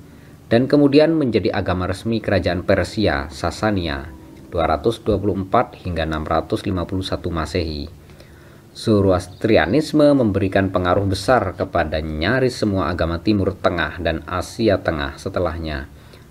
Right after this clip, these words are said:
dan mengilhami sejumlah agama dualis lain, misalnya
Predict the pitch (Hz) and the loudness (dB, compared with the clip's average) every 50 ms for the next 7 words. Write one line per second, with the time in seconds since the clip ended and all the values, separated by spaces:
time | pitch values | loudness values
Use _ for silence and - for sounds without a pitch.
0 | - - 92 85 85 82 80 64 82 87 78 73 - 110 120 127 120 113 110 107 | -6 -4 -2 -2 -2 -2 -4 -4 -4 -4 -4 -2 0 2 2 2 2 2 2 0
1 | 107 - 101 90 85 113 123 123 117 110 104 - 101 92 87 92 87 85 82 80 | 0 -2 -4 0 2 2 2 2 0 0 0 -2 -4 -2 0 0 0 0 -2 -4
2 | 80 80 82 82 78 76 80 82 80 - - 95 95 104 98 85 78 71 71 78 | -4 -4 -4 -2 0 0 0 -2 -4 -4 -2 0 2 2 2 0 -2 -4 -6 -6
3 | 82 80 - - 87 87 90 95 101 107 117 | -8 -8 -4 -2 -2 0 0 0 0 0 -2